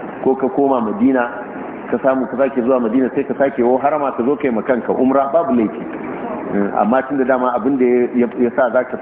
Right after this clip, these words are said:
fita ɗin ka je ka yi shi ne kai ma mahaifinka a, a umra, sai ka fara da shi ɗin,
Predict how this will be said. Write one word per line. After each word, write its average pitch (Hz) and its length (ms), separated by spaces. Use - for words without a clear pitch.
fita 131 160
ɗin 135 160
ka 113 60
je 127 160
ka 123 100
yi 123 220
shi 131 100
ne 120 220
kai 113 100
ma 104 100
mahaifinka 117 560
a, 98 120
a 95 160
umra, 143 320
sai 131 100
ka 120 100
fara 127 320
da 95 120
shi 127 100
ɗin, 123 240